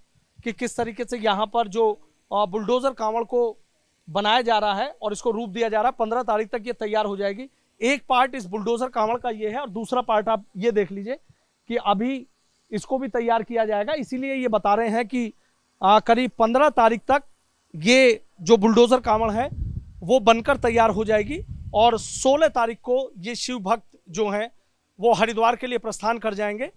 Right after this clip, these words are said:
और उसके बाद वहाँ स्नान करने के बाद जल लेकर शिवालयों की ओर बढ़ चलेंगे। शायद इस तरह की तस्वीरें बहुत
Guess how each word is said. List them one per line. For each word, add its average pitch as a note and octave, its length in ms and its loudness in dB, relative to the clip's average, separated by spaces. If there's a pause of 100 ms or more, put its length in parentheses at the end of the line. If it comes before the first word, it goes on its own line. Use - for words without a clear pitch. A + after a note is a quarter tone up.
(280)
और A3 100 4
उसके A#3+ 200 -4
बाद A3+ 220 2
वहाँ G#3+ 340 -2
स्नान A3+ 340 -2
करने A3 260 -6
के A3 100 -6
बाद G#3 320 0 (440)
जल A3 240 4
लेकर B3+ 420 0 (220)
शिवालयों B3 520 0
की B3+ 140 -10
ओर A#3+ 120 2
बढ़ G#3 220 2
चलेंगे। A#3 500 -2 (480)
शायद D#4 540 4 (520)
इस A#3 140 -8
तरह D4 160 0
की D4+ 120 -8
तस्वीरें C#4+ 440 -8
बहुत B3 240 -4